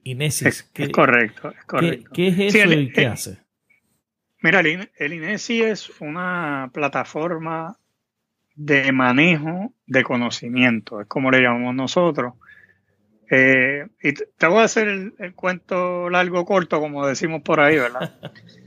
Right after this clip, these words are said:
Speaker 2: En el, en el año dos mil catorce, precisamente, cuando se está viendo la Ley cincuenta y siete en la legislatura,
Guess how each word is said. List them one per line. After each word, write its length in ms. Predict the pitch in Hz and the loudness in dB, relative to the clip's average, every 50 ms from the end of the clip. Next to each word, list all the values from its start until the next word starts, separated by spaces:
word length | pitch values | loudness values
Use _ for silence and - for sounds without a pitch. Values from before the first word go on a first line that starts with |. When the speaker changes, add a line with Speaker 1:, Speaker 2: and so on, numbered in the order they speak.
| - - _ - - - - - _ - | -20 -20 _ -20 -20 -20 -20 -20 _ -4
Speaker 2:
En 240 | - 147 147 147 151 | 2 2 4 6 6
el, 800 | 151 151 151 147 147 147 147 147 147 151 160 156 151 151 - - - | 6 6 6 6 4 4 2 0 -2 -4 -6 -6 -8 -8 -10 -6 -4
en 140 | 156 143 147 | -2 0 2
el 120 | 143 143 | 2 4
año 880 | 147 156 165 175 175 180 185 180 180 180 180 180 180 190 185 185 180 170 | 4 2 2 0 -4 -4 -4 -2 -4 -4 -4 -6 -6 -6 -6 -6 -4 -2
dos 160 | 165 170 160 143 | 0 0 0 0
mil 240 | 139 143 143 135 | 2 0 0 0
catorce, 520 | 131 - 135 120 - 180 190 180 180 - 165 | 0 0 0 0 2 2 0 0 0 -2 -2
precisamente, 640 | 147 147 139 139 139 147 151 151 175 190 185 180 170 | -2 -2 -2 -2 0 0 0 0 -2 -2 -2 -2 -2
cuando 220 | 170 139 131 127 | -2 -4 -6 -6
se 140 | 117 - 120 | -8 -8 -6
está 200 | - - 135 131 | -2 2 2 2
viendo 280 | 139 156 160 170 170 | 2 2 0 0 0
la 120 | 165 156 156 | 2 2 2
Ley 120 | 156 156 147 | 0 0 -4
cincuenta 440 | - 185 165 147 170 160 151 - | -4 -8 -6 -4 -4 -4 -4 -4
y 60 | 175 151 | -6 -4
siete 520 | - - 160 160 151 - 139 131 123 - - | 0 2 2 2 4 2 0 0 0 -2 -6
en 120 | 143 131 | -4 0
la 100 | 143 139 139 | 0 2 2
legislatura, 760 | 143 135 143 165 151 147 151 147 165 165 160 147 127 117 | 0 -2 -4 -2 0 0 0 0 -2 -6 -4 -4 -6 -6